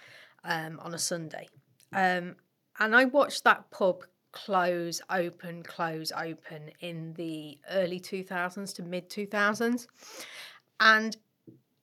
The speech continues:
I saw the impact that it had on my granddad and his friends. And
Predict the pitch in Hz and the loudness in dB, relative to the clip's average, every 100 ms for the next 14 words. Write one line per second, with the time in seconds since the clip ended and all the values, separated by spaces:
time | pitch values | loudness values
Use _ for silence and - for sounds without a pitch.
0 | - 226 - - 254 254 233 233 226 226 | 2 4 6 8 10 10 8 4 2 2
1 | 226 196 - 196 180 185 190 185 180 180 | 0 -2 -2 -2 -2 0 0 0 0 6
2 | 196 196 170 151 165 156 - 175 - 175 | 4 6 0 -4 -4 -8 -8 -10 0 0
3 | 156 151 - _ _ _ _ _ _ _ | 0 -6 -14 _ _ _ _ _ _ _
4 | _ _ - _ _ 190 208 202 | _ _ -12 _ _ 4 6 6